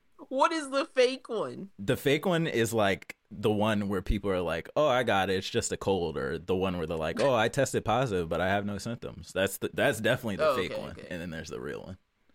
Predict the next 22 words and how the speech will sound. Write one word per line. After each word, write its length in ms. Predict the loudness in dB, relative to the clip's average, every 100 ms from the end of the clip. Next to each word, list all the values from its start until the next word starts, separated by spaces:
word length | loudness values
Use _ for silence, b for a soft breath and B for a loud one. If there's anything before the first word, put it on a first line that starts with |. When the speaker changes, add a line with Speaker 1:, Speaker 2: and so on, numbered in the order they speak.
| _ _ _ _ _ _ _ _ _ _
Speaker 1:
That, 160 | -6 -2
I, 260 | -2 -2 -2
I 40 |
was 120 | -2
gonna 160 | -4 -4
say 120 | -2
I 80 | 0
was 200 | 0 -2
definitely 400 | -2 -2 -2 -6
not 340 | 0 2 2 -2
asymptomatic 880 | -10 -12 -12 -14 -14 -14 -18 -20 -20
this 200 | -20 -20
time. 280 | -18 -18 -18 -8
Speaker 2:
Yeah. 220 | -6 -6
Speaker 1:
Um, 300 | -8 -10 -16 -20 _
which 180 | -18 -14
is, 220 | -16 -16
yeah, 140 | -16 -18 -18 -20
they 100 | -18
call 260 | -14 -12 -12
that 260 | -12 -14 -16
one. 200 | -20